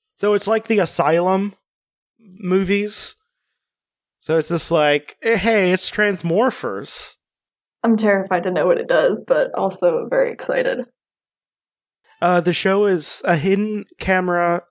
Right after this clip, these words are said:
Speaker 1: comedy series showcasing the candid response of various people, uh,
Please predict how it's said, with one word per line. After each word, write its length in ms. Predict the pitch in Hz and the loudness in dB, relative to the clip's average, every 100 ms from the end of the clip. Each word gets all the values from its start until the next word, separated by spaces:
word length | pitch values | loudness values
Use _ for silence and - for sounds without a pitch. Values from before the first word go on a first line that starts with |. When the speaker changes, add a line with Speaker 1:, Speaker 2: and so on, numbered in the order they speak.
| - | -10
Speaker 1:
comedy 580 | - 196 180 143 139 - | -2 0 0 -2 -4 -8
series 560 | 202 - 143 135 139 139 | -12 -4 -2 -2 -4 -6
showcasing 720 | - 208 214 180 175 175 170 | 0 0 2 2 2 -2 -2
the 60 | 160 | -4
candid 500 | - 202 202 175 151 | 0 2 4 2 0
response 640 | 147 - 165 123 - - - - - | -4 0 2 2 -6 -14 -16 -8 0
of 160 | 147 | 2
various 420 | 139 175 175 160 | 4 2 2 0
people, 480 | - 165 - 117 113 _ _ _ _ _ _ _ _ _ _ _ | -2 -4 -2 -6 -8 _ _ _ _ _ _ _ _ _ _ _
uh, 280 | 190 139 | 0 0